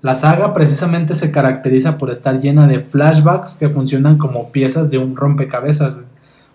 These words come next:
para armar toda la trama completa, güey. Estas piezas se vuelven el emblema de la saga, güey. Ahora, de lo que más se destaca este slasher es el hecho de la creatividad que han tenido los creadores de las películas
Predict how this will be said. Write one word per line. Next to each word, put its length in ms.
para 180
armar 520
toda 340
la 160
trama 300
completa, 500
güey. 120
Estas 320
piezas 300
se 80
vuelven 340
el 100
emblema 480
de 60
la 100
saga, 380
güey. 100
Ahora, 440
de 100
lo 160
que 100
más 200
se 80
destaca 540
este 220
slasher 640
es 140
el 120
hecho 240
de 100
la 180
creatividad 600
que 120
han 160
tenido 500
los 240
creadores 460
de 80
las 180
películas 540